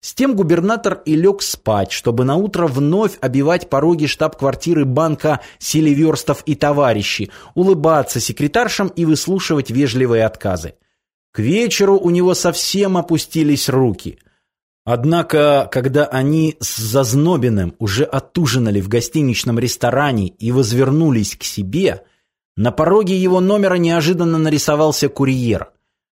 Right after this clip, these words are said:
Когда он ушёл, Решетников недоумённо уставился на заполненный бланк пропуска в столь вожделенный, но ещё так недавно совершенно недоступный персональный офис председателя правления банка.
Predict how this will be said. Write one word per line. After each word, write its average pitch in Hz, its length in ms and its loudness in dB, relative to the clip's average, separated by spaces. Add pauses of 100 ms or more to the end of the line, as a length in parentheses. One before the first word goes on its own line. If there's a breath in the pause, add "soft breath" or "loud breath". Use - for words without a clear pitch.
Когда 135 320 0
он 185 180 4
ушёл, 123 600 0 (180 soft breath)
Решетников 196 840 0
недоумённо 180 920 2
уставился 170 840 0
на 147 100 0
заполненный 156 800 0
бланк 139 680 -2
пропуска 147 800 0 (200 loud breath)
в - 80 -10
столь 165 260 2
вожделенный, 147 1040 0 (220 loud breath)
но 120 140 0
ещё 139 280 0
так 160 260 -2
недавно 151 500 0
совершенно 143 520 0
недоступный 160 880 0
персональный 143 840 -2
офис 151 440 -2 (340 loud breath)
председателя 139 800 0
правления 117 600 0
банка. 95 440 -4